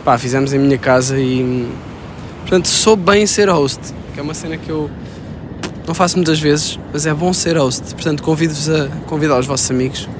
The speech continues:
para fazer alguma coisa. Estou a ver uma cena na água que parece tipo uma mota. Na água, na areia, aliás. O que é estranho, não é? O que é que é isto?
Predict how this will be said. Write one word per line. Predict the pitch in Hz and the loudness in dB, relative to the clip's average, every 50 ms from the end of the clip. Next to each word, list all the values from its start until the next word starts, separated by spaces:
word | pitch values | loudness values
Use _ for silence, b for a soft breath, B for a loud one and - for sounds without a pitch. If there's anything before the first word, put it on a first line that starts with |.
| B B B B B B - - | B B B B B B -10 -8
para | - | -8
fazer | 135 - 143 139 139 | -4 -2 0 2 4
alguma | 135 131 131 131 131 120 | 4 4 4 2 -2 -2
coisa. | 120 127 120 107 131 139 - B B B B B B B | -2 -2 -2 -2 -6 -8 -10 B B B B B B B
Estou | - 196 | -2 -2
a | 180 | 2
ver | 156 147 131 | 2 4 4
uma | 127 139 | 4 4
cena | 135 - - 165 151 151 147 | 4 4 4 4 4 2 2
na | 139 120 | 2 2
água | 117 120 117 117 139 135 | 2 2 0 0 -4 -4
que | - | -4
parece | - 147 139 139 135 - | -2 0 0 0 0 -2
tipo | - - - - - | -4 -8 -8 -6 -4
uma | 147 143 143 | -2 0 0
mota. | 147 160 160 151 135 - - - - - - - - - - - - - - - - - - - - - - - - - - - - - - - - - - - | 0 0 0 0 -2 -2 -4 -8 -8 -8 -8 -10 -10 -10 -10 -10 -10 -12 -12 -12 -12 -12 -12 -12 -12 -12 -12 -12 -12 -12 -12 -12 -12 -12 -12 -12 -12 -10 -6 -2
Na | 135 127 | 2 4
água, | 135 147 147 143 151 147 143 - - 117 | 4 4 4 4 2 0 0 -2 -4 -2
na | 139 147 143 | 2 2 4
areia, | 139 131 123 120 113 | 4 4 4 4 4
aliás. | 113 117 117 117 120 113 - - - - - - | 2 2 2 2 2 0 -2 -4 -4 -6 -6 -6
O | - | -4
que | - | -4
é | 139 | -2
estranho, | 131 - - 160 151 131 123 127 | 0 0 0 0 0 0 0 -2
não | 123 110 | -2 -4
é? | 107 | -6
O | 110 - - - - - - - - - - - - - - - - - - - - - - - - - - | -8 -10 -12 -12 -12 -12 -12 -12 -12 -12 -12 -12 -12 -12 -12 -12 -12 -12 -12 -12 -12 -10 -10 -10 -10 -10 -10
que | - | -10
é | - - | -10 -4
que | - 117 | -2 -2
é | |
isto? | 107 95 - - - - - | -2 0 -2 -4 -4 -6 -6